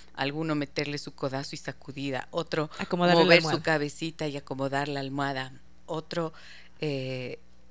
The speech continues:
Speaker 1: alguien con más ternura y alguien con más irritación, ¿no es cierto? Nos están contando cómo lo manejan, pero cuéntenos si es que ustedes roncan,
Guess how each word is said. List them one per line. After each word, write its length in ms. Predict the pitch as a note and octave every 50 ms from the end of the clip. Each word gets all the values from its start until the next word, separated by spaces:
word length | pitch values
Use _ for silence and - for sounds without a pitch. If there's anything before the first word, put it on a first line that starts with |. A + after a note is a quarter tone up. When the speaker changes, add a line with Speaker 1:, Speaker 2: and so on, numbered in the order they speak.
| - - - -
Speaker 1:
alguien 340 | - D3+ D#3+ E3 F3 G3 G3
con 180 | - E3 D#3 D3
más 160 | C#3+ D3+ - -
ternura 480 | - D3+ C#3+ D#3+ F3 F3 F3 E3+ E3 -
y 160 | - D3 C#3+ C3+
alguien 260 | C#3 D3 D#3+ E3+ D#3+
con 200 | D#3 - D3+ D3 D3
más 220 | D3 D3+ D3 -
irritación, 840 | C#3+ C3 C#3 C#3 - - C3 B2 - - - G#3+ G#3 E3+ C#3+ C3 B2 - -
¿no 100 | - C#3+
es 60 | C3+
cierto? 400 | - - D3+ C#3+ C#3+ - - E3
Nos 200 | D#3+ D3 C#3 C3
están 300 | C#3 C3+ - - C#3+ C#3
contando 500 | - - C#3+ C#3+ - C3+ C3+ C#3+ D3+ D3
cómo 240 | - - C#3+ D3+ D3
lo 120 | C#3+ C#3 C3
manejan, 440 | C3+ C3 D3+ E3+ F3 - D3+ - - - - - - - - -
pero 140 | - - E3+ D#3+
cuéntenos 640 | - F#3+ F#3+ G3+ - A#3 G3+ G#3+ G#3 G#3 - - - - - - - -
si 260 | - - - - F3+
es 120 | F3 E3 -
que 120 | - F3
ustedes 460 | - - - F3 F3 G3 G3+ - - - -
roncan, 600 | E3+ D3+ D3 D3 C#3 C3+ C#3+ C#3+ - A#3 C#4+ F4